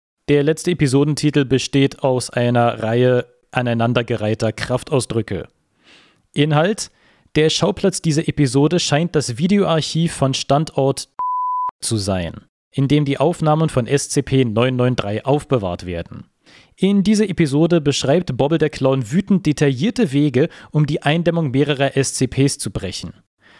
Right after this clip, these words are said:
Dann schreibt Bobble Methoden, um an der Eindämmung beteiligte Forscher zu ermorden und zeigt detailliertes Wissen über die täglichen Routinen und Gewohnheiten.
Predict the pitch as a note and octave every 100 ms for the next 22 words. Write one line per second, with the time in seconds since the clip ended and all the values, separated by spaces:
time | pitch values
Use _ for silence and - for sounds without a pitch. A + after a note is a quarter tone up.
0 | _ _ C#3 D#3 - C#3+ - C#3 C3+ C3
1 | B2+ - F#3 C#3+ D3+ E3+ D3+ C#3+ C#3 -
2 | D#3+ E3 E3 D#3 C#3+ - C3+ C#3 B2+ -
3 | D#3 D#3+ B2 - A#2+ A2+ A2+ B2 E3 -
4 | - - D3+ - D3+ E3 - E3+ E3 D#3
5 | G#3 A#3 C#3+ A#2+ D#3+ E3+ - C3+ A#2+ B2
6 | E3 E3+ F#3+ C#3+ B2 B2 D#3+ E3+ E3 B2+
7 | A#2+ C3 D3 F#2+ D#2+ - C#2+